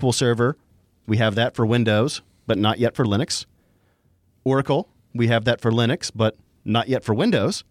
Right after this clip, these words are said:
And custom plugins, that depends on the plugin themselves. It's not as tightly tied to a particular host, uh, but definitely check the interoperability matrix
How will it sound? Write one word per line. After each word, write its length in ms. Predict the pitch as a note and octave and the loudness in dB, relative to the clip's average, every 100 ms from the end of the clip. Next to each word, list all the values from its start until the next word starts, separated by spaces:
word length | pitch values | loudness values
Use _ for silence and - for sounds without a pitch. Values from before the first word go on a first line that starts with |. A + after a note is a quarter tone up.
| _ _ _ _ _ _ _ | _ _ _ _ _ _ _
And 160 | B2 A#2+ | -4 -2
custom 340 | F3 - C3+ | -2 0 -2
plugins, 560 | - G3 C#3 A#2+ B2 - | 0 -2 0 0 -2 -4
that 180 | - E3 | -4 -4
depends 380 | E3+ - E3+ D3 | -4 -2 0 2
on 100 | C#3+ | 0
the 80 | A#2+ | 0
plugin 440 | C3+ B2+ B2+ A#2 | 0 0 0 0
themselves. 520 | G#2+ G2 B2+ C3+ C3+ | -2 -2 0 0 -2
It's 140 | A2 - | -6 -2
not 180 | D#3 | 0
as 180 | C3+ - | 0 -4
tightly 500 | - - D3 - A#2 | -8 -4 -2 0 -2
tied 360 | - A#2+ A#2 A2+ | 0 0 0 0
to 140 | - | 0
a 60 | A2 | 0
particular 560 | - G2 A#2 - G#2 F#2+ | 0 -2 -2 0 -2 -2
host, 500 | - G#2 G2 - - - _ | 0 -2 -2 -6 -10 -20 _
uh, 100 | G#2+ | -6
but 220 | G2 G#2 - | -4 -4 0
definitely 360 | D3+ - C3 | 0 2 0
check 360 | A2+ - B2 - | 0 -2 -4 -2
the 100 | A2+ | -2
interoperability 800 | A2+ A2 G#2+ G2+ G2 G2+ A#2 B2+ | -2 0 0 0 0 0 0 2
matrix 540 | B2+ C#3 G3 A3 - | 0 0 -4 -6 -10